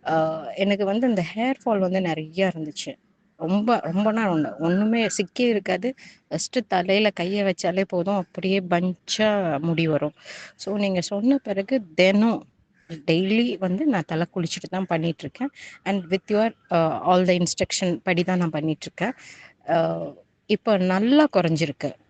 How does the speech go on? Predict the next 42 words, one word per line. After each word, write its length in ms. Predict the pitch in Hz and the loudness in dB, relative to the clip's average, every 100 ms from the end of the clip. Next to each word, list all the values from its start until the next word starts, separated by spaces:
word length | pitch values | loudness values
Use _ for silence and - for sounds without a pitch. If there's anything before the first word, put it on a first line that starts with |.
| - | -6
நல்லான்னா 460 | 175 220 214 233 | 2 4 4 2
என்னால 360 | 202 180 214 208 | 0 2 2 2
வந்துட்டு 240 | 208 240 214 170 - - | 0 0 0 -2 -6 -10
த்ரீ 180 | - 220 | 0 2
மந்த்ஸா 360 | 226 226 226 262 | 2 2 2 2
நான் 140 | 240 | 2
அவ்வளோ 300 | 185 185 208 190 | 2 2 2 2
ஹேர் 160 | 196 196 | 0 0
ஃபால் 140 | 208 190 | 2 2
இருந்தது. 460 | 180 170 156 233 - - - - | 0 0 0 0 -2 -10 -20 -6
லாஸ்ட் 360 | 185 262 - | -2 -2 0
ஒரு 180 | 269 226 - | 0 0 -2
த்ரீ 160 | 226 226 | -2 2
டேஸா, 400 | 208 190 165 120 _ - | 2 2 0 -4 _ -6
ஓ, 360 | 170 165 165 165 | -2 0 2 0
இந்த 200 | 170 165 | 0 -2
டி 100 | - | -2
எஃப் 140 | 220 247 | -2 -2
யூ 60 | |
கிளாஸ் 260 | 226 202 190 | 0 -2 -2
வந்து 220 | 196 208 | -2 0
லாஸ்ட் 240 | 196 190 | 0 0
ஒன் 220 | 196 190 190 | 0 0 0
மந்த்தா 240 | 190 202 | 0 -2
நான் 160 | 196 165 | -2 -2
அட்டெண்ட் 200 | 185 185 | -2 -4
பண்ணிட்டு 340 | 180 170 - | -2 -4 -4
இருக்கேன். 280 | 156 156 240 - - - | -6 -4 -4 -6 -20 -20
So 160 | - 220 220 214 202 | -6 -2 0 0 -2
அது 260 | - 202 233 | -2 -2 -2
ஃபாலோ 380 | - 220 294 277 | -2 -2 2 2
பண்ண 320 | - 190 240 254 | 2 2 2 2
பிறகு 420 | 185 165 180 269 | 0 0 0 0
எனக்கு 260 | 202 185 185 | 0 -2 -2
முடி 300 | 196 208 240 | 0 0 0
லாஸ் 220 | 208 202 | 0 -2
வந்து 320 | 208 208 247 - | -6 -4 -6 -4
லாஸ்ட் 360 | 190 196 - - 220 | -2 0 0 -4 -2
த்ரீ 140 | 220 | 0
டேஸ்ல 360 | 226 233 233 320 - - _ | 2 0 0 -2 -2 -20 _
நல்லா 340 | - 190 247 285 | -2 2 4 4
குறைஞ்சிருக்கு. 520 | 208 170 156 143 - | 2 0 -2 -4 -6